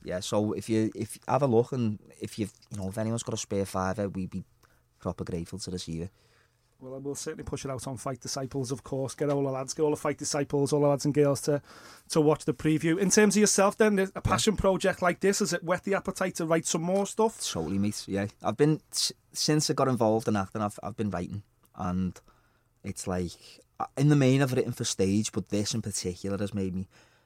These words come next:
Speaker 1: the way I wrote this, I realised that my mind can work, it works quite well cinematically.
Speaker 2: Yeah.
Speaker 1: And, um, so hopefully this'll, this, this might give me a push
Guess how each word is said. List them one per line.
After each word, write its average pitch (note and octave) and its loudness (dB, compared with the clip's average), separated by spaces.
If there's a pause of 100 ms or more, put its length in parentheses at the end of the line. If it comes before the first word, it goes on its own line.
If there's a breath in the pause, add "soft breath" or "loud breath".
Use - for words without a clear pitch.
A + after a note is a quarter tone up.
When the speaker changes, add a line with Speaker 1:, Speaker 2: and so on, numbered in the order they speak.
(120 soft breath)
Speaker 1:
the A2 0
way B2 6
I C#3 6
wrote A2 4
this, B2 2
I A2+ 2
realised A2+ 4
that G2+ -4
my G#2+ -2
mind F#2 -2
can A2 -4
work, F#2+ 0
it G2+ -4
works G2 -2
quite G#2+ -2
well G2 0
cinematically. G#2 -4 (200)
Speaker 2:
Yeah. B2 -12 (140)
Speaker 1:
And, F#2 0
um, F#2 -2 (500)
so - 0
hopefully A#2+ 4
this'll, G#2+ -2 (260)
this, - -4 (160)
this G2+ -6
might G#2 -2
give F#2+ -4
me G2 0
a F#2+ -4
push - -6